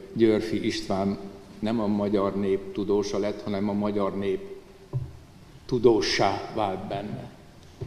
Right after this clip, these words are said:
És azt mondta, azt mondta Szakonyi Károly, hogy milyen jó, hogy neked van egy ilyen karcagod. Hát valóban nekem nagyon jó, hogy van egy karcagod, nagyon sokat adott nekem.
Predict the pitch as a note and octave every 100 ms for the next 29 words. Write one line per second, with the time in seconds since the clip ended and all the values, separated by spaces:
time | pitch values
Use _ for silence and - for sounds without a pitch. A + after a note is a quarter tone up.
0 | - - - - - - - - - -
1 | - F3+ D3 C3 B2+ A#2+ - - - -
2 | - - - - - - - - - D#3+
3 | - B2 A2+ - G#2+ G#2 - - - -
4 | - - - C#3 C3 A2+ G#2+ G#2+ A#2 A#2
5 | G#2+ G#2+ G#2 A2 G#2 - - - - F#3
6 | B3+ C3+ A#2 A2 G#2+ G#2+ A2 - G2 G2+
7 | F#2 E2 E2+ F2+ F2+ E2+ E2+ - - -
8 | - B2+ - - - - - - C3+ C#3+
9 | A#2+ G2+ F#2+ G2 F#2 G2 G2 G#2 F#2 F#2
10 | F2 G2 G2 F#2+ F#2 F#2+ - - A2+ A#2+
11 | A#2 G2+ F#2 G2 A2 - - A#2+ A2 G#2
12 | A2 G#2 F#2+ A2 - F#2+